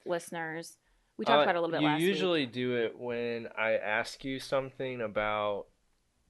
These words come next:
Speaker 2: I, like, doing something around the house, or have we taken care of this?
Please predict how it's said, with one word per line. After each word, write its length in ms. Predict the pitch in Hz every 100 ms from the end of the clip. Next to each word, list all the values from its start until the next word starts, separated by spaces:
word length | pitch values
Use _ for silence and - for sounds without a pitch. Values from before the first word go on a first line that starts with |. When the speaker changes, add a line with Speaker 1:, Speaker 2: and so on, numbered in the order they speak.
| - - - _ -
Speaker 2:
I, 420 | 104 107 104 98
like, 200 | 98 95
doing 260 | 117 117 110
something 320 | 123 107 107
around 260 | 101 101 98
the 80 |
house, 720 | 98 107 104 101 95 - - -
or 600 | 95 98 95 92 90 85 _ _ _
have 340 | - 104 95
we 300 | 107 104 101 95
taken 420 | - 101 - 101
care 280 | - 101 98
of 100 | 90
this? 640 | 98 98 95 - - -